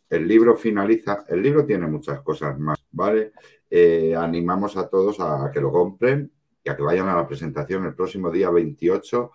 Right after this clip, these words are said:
a las siete y media en el Espacio Aldemans. Eh, terminas el libro con una, ¿cómo te diría yo? Con una biblio-, está mal dicho, una bibliografía cinematográfica, con un análisis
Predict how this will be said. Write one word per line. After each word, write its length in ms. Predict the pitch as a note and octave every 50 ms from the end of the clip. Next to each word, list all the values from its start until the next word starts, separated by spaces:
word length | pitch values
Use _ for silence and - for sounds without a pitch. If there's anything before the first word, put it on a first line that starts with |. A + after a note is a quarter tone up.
| _ _ _ -
a 100 | D#2 E2
las 180 | E2 D2+ -
siete 260 | - - F2 - E2+
y 20 | E2
media 260 | E2+ F2 F#2 F#2 F2+
en 80 | F2 D#2+
el 100 | D2 C#2+
Espacio 600 | C#2+ - _ - D2+ D2 - _ - - - B1+
Aldemans. 560 | B1+ - - - - - - - - _ _ _ _ _ _ _ _ _ _ _ _ _ _ _ _ -
Eh, 500 | G2 F#2+ F2+ F2+ F2+ F2 E2+ E2+ E2 - _ _ _ _ _ _ - - _ -
terminas 480 | G#2 F#2+ G2+ A2 A2+ A#2+ B2 A#2+ A#2
el 140 | A#2 A#2 A2
libro 360 | A#2 A#2+ A2+ A#2 A#2+ A2+ A2+
con 220 | - G#2+ G#2 G2+ A2
una, 920 | A2 A2 A2+ A#2 A2+ A2+ A2+ A2 G#2+ G#2 G2+ G2+ G2 F#2+ F#2 F#2 F2+ F2 F2 E2+ E2+ E2+ D#2+ -
¿cómo 240 | - G#2 G#2 G#2 G2+
te 140 | - G#2+ G2
diría 340 | F#2+ F#2 F2+ F2 E2+ E2
yo? 180 | E2 E2+ D#2+ -
Con 280 | - F#2 F2+ F2 F2+ F#2+
una 500 | G2 G#2 G#2 G#2 G#2+ G#2+ G#2 G#2 - -
biblio-, 760 | - D#2 D#2+ F2 F#2 F#2 F2 E2+ F2 F2+ F#2 F2 F2 F2 F2 - - -
está 220 | - - - G#2
mal 160 | A2+ A2+ G2
dicho, 260 | E2 E2 D2 - -
una 140 | F#2 G#2+ G#2+
bibliografía 720 | G#2+ G#2 G#2 G#2 G#2+ G#2 G2+ G2 F#2+ - - A2 G#2+ G#2 F2
cinematográfica, 1200 | - G#2 G2 F#2 F2 F#2 F2+ - - D#2+ - F#2 F2+ F2 F2+ F2+ F2 D2+ - D#2 D2 D2 D2+ C#2
con 160 | D2 F2 G2
un 100 | G#2 G#2
análisis 580 | G#2+ G#2 G2+ G#2 G2+ G2 F#2 - G2+ G2+ G2+